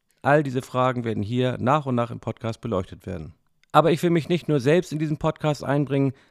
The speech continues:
sondern darüber hinaus mit interessanten Leuten sprechen, die für interessante Themen stehen. Die Inhalte werden dabei stets so diskutiert,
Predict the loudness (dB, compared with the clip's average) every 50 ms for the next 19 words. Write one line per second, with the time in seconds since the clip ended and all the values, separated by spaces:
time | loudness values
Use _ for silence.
0 | _ _ -2 2 4 4 4 4 4 2 0 0 0 2 2 2 4 4 4 2
1 | 2 0 -2 -4 -6 -6 -8 -8 -8 -6 -2 0 0 0 0 0 0 0 0 0
2 | 0 -4 -10 -10 -8 -8 -8 -8 -8 -10 -10 -12 _ _ -12 -10 -6 -6 -6 -6
3 | -6 -8 -4 -2 -2 -2 -2 -4 -4 -2 0 0 0 -2 -4 -8 -10 -8 -8 -10
4 | -12 _ _ _ _ _ _ _ _ _ _ _ _ _ _ -6 -2 0 2 2
5 | 2 2 2 0 0 -2 -6 -6 -2 -2 0 0 0 0 0 0 -2 -2 -2 -4
6 | -4 -4 -4 -4 -2 -2 0 0 -2 -4 -6 -10 -8 -4 -4 -2 -2 -4 -6